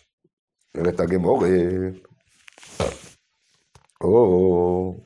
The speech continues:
וליתן שתיים שהן ארבע כמעשה עולה, בשתי הצדדים,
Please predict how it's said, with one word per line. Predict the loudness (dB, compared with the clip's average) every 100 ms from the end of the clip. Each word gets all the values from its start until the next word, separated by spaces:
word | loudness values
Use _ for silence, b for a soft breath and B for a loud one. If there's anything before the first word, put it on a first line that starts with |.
| _ B B B
וליתן | -2 0 2 2 2
שתיים | 0 0 2 0
שהן | 0 0 0
ארבע | 2 0 2 2 4 2 2 0 0
כמעשה | 0 0 0 2
עולה, | 4 4 2 0 -14 _ _ b b _
בשתי | -10 0 4
הצדדים, | 4 2 0 0 2 0